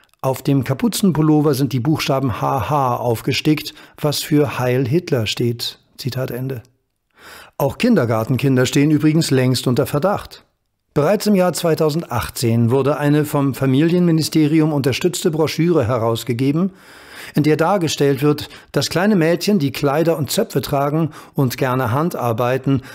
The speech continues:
aus, Zitat, „völkischen Familien“ stammen könnten. Wie beängstigend wird es eigentlich noch? Fehlt nur noch, dass man auf Ultraschallbildern nach dem Hitlergruß fahndet.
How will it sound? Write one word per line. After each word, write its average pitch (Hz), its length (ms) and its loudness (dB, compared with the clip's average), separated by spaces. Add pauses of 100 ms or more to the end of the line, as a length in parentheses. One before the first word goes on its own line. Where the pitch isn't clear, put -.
(160)
aus, 131 340 -2
Zitat, 156 500 -2
„völkischen 175 640 0
Familien“ 147 640 2
stammen 107 440 -4
könnten. 104 440 -8 (1000)
Wie 143 260 0
beängstigend 139 800 0
wird 117 180 -2
es 110 100 -6
eigentlich 113 440 -6
noch? 123 220 -8 (580)
Fehlt 143 240 0
nur 151 160 4
noch, 165 140 2
dass 147 180 0
man 147 120 0
auf 123 140 -6
Ultraschallbildern 139 1080 2
nach 127 140 -2
dem 135 160 -2
Hitlergruß 107 580 -4
fahndet. 101 680 -8